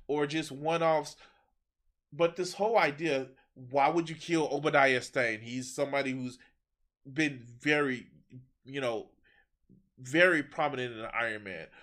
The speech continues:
Why would you kill motherfucking, um, uh, why would you kill, um, who, who, who else did they kill? The Red Skull. I mean, like, these are people that, like, and, and I get it. You can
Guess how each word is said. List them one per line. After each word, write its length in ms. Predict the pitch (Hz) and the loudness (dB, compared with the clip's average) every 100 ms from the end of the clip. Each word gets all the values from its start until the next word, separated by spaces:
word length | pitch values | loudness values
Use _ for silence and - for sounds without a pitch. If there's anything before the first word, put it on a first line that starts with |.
| _ _ | _ _
Why 200 | 139 208 | -6 -4
would 260 | 262 277 - | -4 -4 -8
you 80 | 202 | -12
kill 480 | - - 226 175 143 | -14 -10 -4 -2 -2
motherfucking, 720 | 156 165 147 156 147 147 135 | -4 -6 -4 -4 -6 -6 -6
um, 340 | 127 117 104 73 _ _ _ _ _ _ - _ _ _ _ _ _ _ _ _ _ _ _ _ _ _ - | -4 -4 -8 -12 _ _ _ _ _ _ -20 _ _ _ _ _ _ _ _ _ _ _ _ _ _ _ -10
uh, 160 | 147 | -8
why 260 | - 131 170 | -8 -4 -2
would 160 | 214 | -2
you 60 | 202 | -8
kill, 500 | 190 - 208 147 127 _ _ _ | -12 -4 -2 -2 -4 _ _ _
um, 220 | 131 135 131 | -6 -6 -8
who, 160 | 165 196 - | -14 -16 -16
who, 320 | 254 254 226 | -16 -14 -8
who 80 | 226 | -6
else 200 | 196 - | -6 -8
did 120 | 139 | -10
they 100 | 127 | -10
kill? 280 | 131 101 95 - _ _ _ | -10 -10 -10 -18 _ _ _
The 80 | 151 | -6
Red 400 | 143 196 214 180 | -2 -2 -2 -6
Skull. 640 | - 185 208 131 92 - _ _ _ - | -10 -2 0 0 -4 -10 _ _ _ -8
I 60 | |
mean, 160 | 165 180 | -4 -2
like, 180 | 180 - _ - _ _ _ _ - | -4 -6 _ -20 _ _ _ _ -12
these 280 | 226 269 262 | -4 -4 -2
are 100 | 247 | -6
people 600 | - 254 254 196 147 - - 147 | -6 -4 -2 -2 -2 -4 -18 -2
that, 260 | 190 208 | 0 0
like, 320 | 196 202 185 - | 0 0 0 -2
and, 120 | 202 | -2
and 140 | 196 196 | 2 2
I 80 | 196 | 2
get 200 | 202 170 | 2 0
it. 120 | 127 | -2
You 80 | 170 | -6
can 220 | 175 | -8